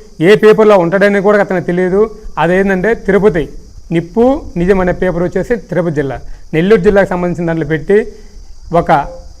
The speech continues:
అధికారులను మభ్యపెట్టి, భ-, భక్తుల్ని మభ్యపెట్టి, గ్రామ ప్రజల్ని, మండల ప్రజల్ని మొత్తాన్ని మభ్యపెట్టి చేస్తున్న దంద ఒకటి కాదు, రెండు కాదు, నాలుగు కాదు.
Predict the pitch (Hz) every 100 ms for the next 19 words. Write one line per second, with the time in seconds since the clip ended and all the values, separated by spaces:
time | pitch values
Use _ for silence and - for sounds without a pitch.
0 | - 156 190 202 196 170 151 165 170 190
1 | 202 - - - - - - - - -
2 | - - 175 151 160 170 220 208 156 165
3 | 175 156 196 208 208 - 147 160 202 208
4 | 175 165 196 175 170 196 190 175 180 151
5 | 196 196 165 160 165 170 160 208 240 -
6 | - - - 196 196 185 156 151 175 170
7 | 139 147 180 196 190 208 208 185 185 180
8 | 196 180 165 156 160 135